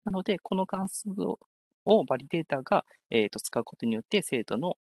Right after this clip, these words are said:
えーっと、教科の点数の確認をして、その後で、えーっと、アロービューをすることによって、バリデー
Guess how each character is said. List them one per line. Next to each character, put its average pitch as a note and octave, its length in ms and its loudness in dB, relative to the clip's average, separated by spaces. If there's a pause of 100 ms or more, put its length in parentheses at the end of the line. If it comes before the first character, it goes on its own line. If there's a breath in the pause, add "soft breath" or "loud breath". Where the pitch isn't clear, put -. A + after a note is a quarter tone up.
(180)
え - 280 -4
ー - 20 -6
っ - 40 -12
と、 - 100 -14
教 - 180 0
科 - 120 -4
の - 100 -6
点 G2 200 -6
数 - 100 -6
の - 80 -8
確 - 260 -12
認 - 140 -6
を A3 60 -8
し - 100 -8
て、 - 220 -4 (160 loud breath)
そ - 140 -6
の G3+ 160 -2 (480)
後 G#3+ 240 -2
で、 A2+ 260 -2
え A2+ 180 4
ー - 20 4
っ - 20 4
と、 - 140 2
ア A2+ 60 6
ロ G#2+ 180 4
ー G2+ 40 0
ビ G#2+ 140 -2
ュ G2+ 40 -4
ー - 40 -6
を - 20 -8
す - 140 -6
る A#2 80 -6
こ - 120 -8
と - 100 -6
に B2 100 0
よ B2 60 -2
っ C#3 40 -10 (100)
て、 A3+ 140 2
バ B2 120 6
リ A#2+ 140 -4
デ B2+ 160 0
ー - 40 -14